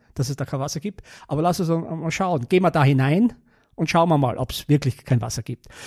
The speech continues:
Und diese Schlüsselreise fand im September zweitausenddrei statt.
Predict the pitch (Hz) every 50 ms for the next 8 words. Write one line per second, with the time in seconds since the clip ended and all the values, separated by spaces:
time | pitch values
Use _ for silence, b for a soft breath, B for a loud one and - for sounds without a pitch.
0 | B B B B 143 131 - 208 220 233 - 226 208 202 190 156 - - - 170
1 | 175 180 - - 151 135 - 139 143 135 151 175 175 - 202 - - 160 147 160
2 | 180 180 - 151 131 - 139 120 - 151 160 180 175 175 - - 143 131 131 110
3 | - 143 131 127 147 202 208 - - 214 - - -